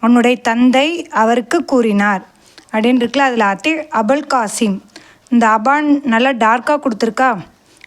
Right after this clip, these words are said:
இது என்ன யாராபு, என்ன இடத்துல இருக்கு அப்படிங்கிறத நம்ம சொல்லணும். அஸ்மால் ஹம்சா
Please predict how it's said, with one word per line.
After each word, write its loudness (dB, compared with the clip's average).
இது 2
என்ன 2
யாராபு, 0
என்ன 2
இடத்துல -2
இருக்கு -2
அப்படிங்கிறத -2
நம்ம 0
சொல்லணும். -2
அஸ்மால் 0
ஹம்சா -2